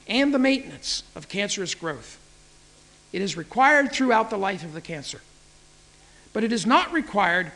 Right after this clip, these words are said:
for growth of the virus itself. Here then was a true cancer gene, a tumor gene, an oncogene in contemporary parlance.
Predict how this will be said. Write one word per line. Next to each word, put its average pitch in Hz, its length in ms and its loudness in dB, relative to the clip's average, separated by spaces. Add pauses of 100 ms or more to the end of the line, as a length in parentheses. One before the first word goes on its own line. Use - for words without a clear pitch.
(140)
for 233 100 -6
growth 254 380 6
of 214 80 -4
the 185 60 -8
virus 175 480 -2
itself. - 500 -6 (1300)
Here 349 220 8
then 262 220 8
was 226 140 6
a 220 60 2
true 302 320 8
cancer 240 380 2
gene, 147 340 -6 (1000)
a 294 60 -6
tumor 311 360 8
gene, 160 380 -4 (500)
an 220 120 -4
oncogene 160 760 -2 (520)
in 185 140 -6
contemporary 180 600 -4
parlance. 143 720 -8